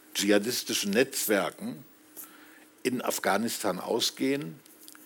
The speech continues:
die in Afghanistan sozusagen ja selber, ähm, eine sehr umstrittene, eine konfliktreiche, umkämpfte Position haben. Diese, ähm,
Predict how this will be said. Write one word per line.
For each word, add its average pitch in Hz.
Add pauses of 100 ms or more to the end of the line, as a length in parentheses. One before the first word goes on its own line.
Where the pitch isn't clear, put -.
(260)
die 113
in 117
Afghanistan 110
sozusagen 104 (580)
ja 95
selber, 107 (600)
ähm, 98
eine 101
sehr 104
umstrittene, 117 (680)
eine 98
konfliktreiche, 104
umkämpfte 107
Position 92
haben. 69 (2250)
Diese, 165 (1120)
ähm, 107